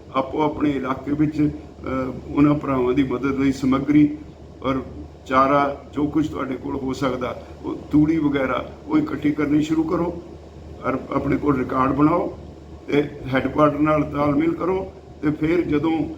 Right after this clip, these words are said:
ਜਿੱਥੇ ਲੋੜ ਹੋਏਗੀ ਡਿਊਟੀ ਲਾਵਾਂਗੇ, ਉੱਥੇ ਦੇ ਯੂਨਿਟ ਦੀ ਮਦਦ ਨਾਲ ਹਰ ਘਰ ਵਿੱਚ ਹਰ ਲੋੜਵੰਦ ਨੂੰ ਜਿੰਨੀ ਮਦਦ ਹੋ ਸਕੇ ਉਹ ਕਰਨੀ ਹੈ। ਇਹ ਅੱਜ ਪ੍ਰਾਇਓਰਟੀ ਤੋਂ ਤੁਹਾਡਾ, ਤੁਹਾਡੇ ਜਿੰਮੇ ਕੰਮ ਹੈ। ਮੇਰੇ ਵੱਲੋਂ ਤੁਹਾਨੂੰ ਬੇਨਤੀ ਵੀ ਹੈ, ਹਦਾਇਤ ਵੀ ਹੈ,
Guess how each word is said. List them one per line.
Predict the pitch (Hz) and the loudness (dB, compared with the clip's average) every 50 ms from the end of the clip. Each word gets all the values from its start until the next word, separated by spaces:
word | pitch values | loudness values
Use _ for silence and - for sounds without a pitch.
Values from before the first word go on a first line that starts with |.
| - - - | -14 -6 -2
ਜਿੱਥੇ | 135 147 147 143 180 | 0 0 2 2 2
ਲੋੜ | 185 175 165 151 151 156 156 | 2 4 2 2 2 4 4
ਹੋਏਗੀ | 151 165 165 170 170 175 | 4 4 4 2 2 0
ਡਿਊਟੀ | 156 139 139 131 127 143 156 | -2 0 0 0 2 2 2
ਲਾਵਾਂਗੇ, | 151 160 156 160 175 180 180 185 | 2 2 2 2 0 0 2 2
ਉੱਥੇ | 180 180 - 165 160 156 165 190 190 | 0 2 2 0 0 2 2 2 4
ਦੇ | 190 190 | 4 4
ਯੂਨਿਟ | 175 160 151 165 165 165 170 170 170 | 2 2 4 2 2 2 2 2 2
ਦੀ | 170 | 2
ਮਦਦ | 147 143 135 135 147 156 151 | 2 0 0 0 -2 0 0
ਨਾਲ | 156 160 139 135 123 107 - - - - - - - - - - 156 | 2 2 2 0 0 -2 -6 -12 -16 -18 -20 -20 -20 -14 -6 0 0
ਹਰ | 175 185 | 2 2
ਘਰ | - - 180 175 151 | 2 2 2 2 2
ਵਿੱਚ | 147 147 165 151 143 | 4 4 2 2 2
ਹਰ | 147 135 147 175 180 180 147 - - 135 | 0 2 2 2 2 2 0 -4 -6 -4
ਲੋੜਵੰਦ | 135 147 151 151 147 147 143 147 147 135 139 | 0 2 4 4 4 4 4 4 2 2 2
ਨੂੰ | 135 131 123 101 - - - - - - 120 | 2 0 -2 -4 -8 -14 -18 -18 -12 -6 -2
ਜਿੰਨੀ | 135 143 143 143 | 2 4 4 4
ਮਦਦ | 143 143 131 135 151 143 | 4 2 0 0 -2 -2
ਹੋ | 131 113 123 131 | -2 -2 -4 -4
ਸਕੇ | 120 135 135 - 165 151 | -2 -4 -4 -2 -2 -2
ਉਹ | 147 | -2
ਕਰਨੀ | 107 - 127 110 107 123 127 151 175 | -2 -4 -6 -6 -2 0 2 2 2
ਹੈ। | 180 175 - - - - - - | 2 0 -2 -6 -10 -8 -2 0
ਇਹ | 165 165 165 160 | 2 4 4 4
ਅੱਜ | 156 156 165 | 2 2 0
ਪ੍ਰਾਇਓਰਟੀ | - - - 156 151 151 151 151 156 180 180 | 0 -2 -2 -2 0 2 2 2 0 0 -2
ਤੋਂ | 170 180 180 160 | -2 0 0 0
ਤੁਹਾਡਾ, | 170 156 139 131 127 | 0 -2 -2 -4 -4
ਤੁਹਾਡੇ | 123 120 - 143 139 131 120 117 | -6 -6 -4 -2 -2 -2 -2 -2
ਜਿੰਮੇ | 120 123 131 131 127 | -2 0 0 2 0
ਕੰਮ | 127 127 127 123 131 147 151 | 0 -2 -2 0 2 2 2
ਹੈ। | 165 160 - - - - - | 0 -2 -6 -12 -14 -10 -6
ਮੇਰੇ | 113 120 123 135 | -4 -2 0 0
ਵੱਲੋਂ | 131 147 147 151 147 | 2 2 4 4 2
ਤੁਹਾਨੂੰ | 147 143 131 127 127 127 - - - - 113 | 2 0 -2 -2 -2 -2 -4 -8 -8 -6 -2
ਬੇਨਤੀ | 123 123 127 127 - 160 170 | 0 0 0 0 0 0 -2
ਵੀ | 170 175 175 180 175 | 0 2 4 4 4
ਹੈ, | |
ਹਦਾਇਤ | 156 135 135 113 123 135 143 147 151 151 | 4 4 0 -2 0 2 2 2 2 2
ਵੀ | - 160 156 143 | 2 4 4 4
ਹੈ, | 135 - - - | 4 2 -2 -8